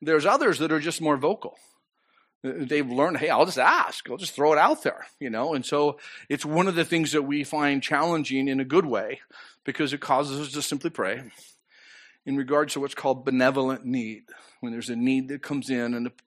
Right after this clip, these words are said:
a request that's made, we te-, we take each one of those uniquely and we see them individually because we believe God will give us direction on how to participate in the global, in the, in the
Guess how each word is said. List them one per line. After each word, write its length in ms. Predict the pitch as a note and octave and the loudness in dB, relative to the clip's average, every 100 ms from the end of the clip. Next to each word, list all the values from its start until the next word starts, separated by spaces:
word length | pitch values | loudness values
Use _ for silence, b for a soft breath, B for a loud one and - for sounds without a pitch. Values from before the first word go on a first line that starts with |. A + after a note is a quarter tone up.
| - | -10
a 40 | B2+ | -6
request 500 | B2+ - C#3 C#3+ - | -6 -4 -6 -6 -8
that's 200 | C#3+ C3 | -8 -4
made, 320 | A2+ G#2 B2+ B B B2 | -4 -4 -8 B B -6
we 140 | C#3+ | -6
te-, 360 | C#3 D#3 C#3 _ | -2 -4 -4 _
we 120 | C#3+ | -8
take 240 | C3+ C#3 D3 | -6 -6 -6
each 120 | C3 | -2
one 160 | C#3 C3+ | 0 2
of 60 | |
those 240 | B2+ A#2+ A#2+ | 0 0 0
uniquely 560 | B2+ C#3+ D#3 E3+ E3+ | 0 0 -2 -4 -2
and 80 | B2+ | -2
we 80 | A#2 | -4
see 180 | - C#3 | -4 -2
them 140 | B2+ | -2
individually 560 | B2 A#2 A#2+ G#2+ G#2 - _ b b b b b b | -2 -4 -6 -8 -16 -20 _ b b b b b b
because 280 | D3 D3+ B2+ | -4 -2 0
we 80 | C3+ | -2
believe 340 | C3 C3 B2+ | -2 -2 -2
God 200 | B2 B2 | -2 -2
will 80 | B2+ | -2
give 180 | B2+ D3 | -4 -4
us 100 | - | -6
direction 520 | A#2 C3+ A3 - A#2 | -6 -4 -4 -4 -8
on 80 | A2 | -6
how 320 | - D3+ D#3+ | -4 -2 -2
to 100 | D#3 | -2
participate 800 | - C#3+ - B3+ F#3+ B2 A2+ - | -4 -6 -4 0 0 0 -4 -2
in 160 | F3+ G3+ | 0 0
the 60 | |
global, 380 | E3+ F#3 E3 D#3 | 0 -2 -2 -4
in 120 | E3+ E3 | -4 -2
the, 160 | D#3 | -2
in 80 | |
the 100 | E3 | -4